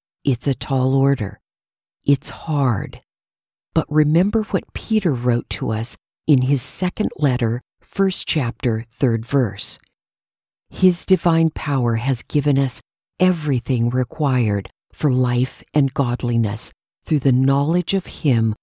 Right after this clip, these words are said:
who called us by his own glory and goodness." The power lives in us.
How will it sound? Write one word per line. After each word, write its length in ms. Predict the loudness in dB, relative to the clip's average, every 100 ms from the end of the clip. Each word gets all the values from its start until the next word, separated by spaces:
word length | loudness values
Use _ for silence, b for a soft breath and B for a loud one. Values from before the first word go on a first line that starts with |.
| _ _
who 200 | -4 -4
called 500 | -4 -8 -2 -2 0
us 200 | -2 -4
by 260 | -6 -4 -4
his 520 | -6 -4 -2 -2 -4 -2
own 260 | 0 2 0
glory 680 | -4 -4 -2 -2 -2 -4 -8 _ _ _
and 240 | -2 -2 0
goodness." 720 | -2 0 -4 -4 -8 -10 -10 _ _ _ _ _ _ -4
The 120 | -2
power 720 | -2 -8 -6 -2 -2 -4 -8 _ _ _
lives 500 | -2 2 2 2 -8 2
in 220 | 4 4
us. 420 | 2 -4 -10 -10